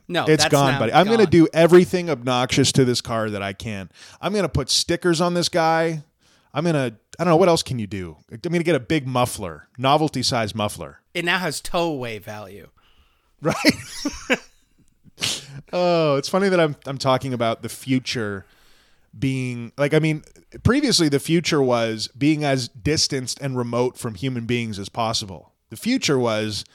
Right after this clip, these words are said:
Speaker 2: you know, being at home and, and transmitting your, your, your face and body thousands of miles through the internet. Now the future is when we get to see people again.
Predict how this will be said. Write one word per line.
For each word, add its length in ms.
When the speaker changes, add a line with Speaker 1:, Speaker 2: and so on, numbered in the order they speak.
Speaker 2:
you 100
know, 140
being 280
at 100
home 440
and, 240
and 160
transmitting 600
your, 300
your, 220
your 260
face 460
and 180
body 440
thousands 420
of 120
miles 380
through 140
the 120
internet. 380
Now 220
the 80
future 420
is 220
when 120
we 80
get 180
to 80
see 240
people 320
again. 260